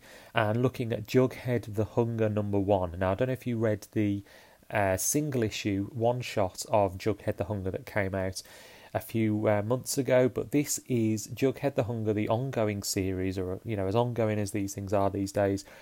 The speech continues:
This is by Frank Thierry, Pat Kennedy and Francesco Francavilla on covers. Uh, Jughead Jones is a werewolf and Regimantle has fallen victim to Jughead's monstrous ways. Now Betty Cooper, werewolf hunter,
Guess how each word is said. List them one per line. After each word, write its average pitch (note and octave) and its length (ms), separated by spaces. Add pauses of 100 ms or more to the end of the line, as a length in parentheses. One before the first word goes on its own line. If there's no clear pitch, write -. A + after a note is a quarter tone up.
(220)
This B2+ 220
is A#2 160
by G#2+ 240
Frank B2+ 380
Thierry, A#2 420
Pat - 300
Kennedy A2+ 320
and G#2 160
Francesco G#2+ 560
Francavilla G2+ 560
on F#2 120
covers. A#2 440 (460)
Uh, G#2+ 160
Jughead D#3+ 420
Jones C#3+ 320
is A#2+ 80
a B2+ 60
werewolf C#3+ 480
and A2 200
Regimantle B2 600
has A2+ 160
fallen B2+ 340
victim A2+ 380
to A2 100
Jughead's A2 480
monstrous A2 480
ways. G2 400
Now G#2 220
Betty C3 340
Cooper, B2+ 400
werewolf B2 480
hunter, A2 420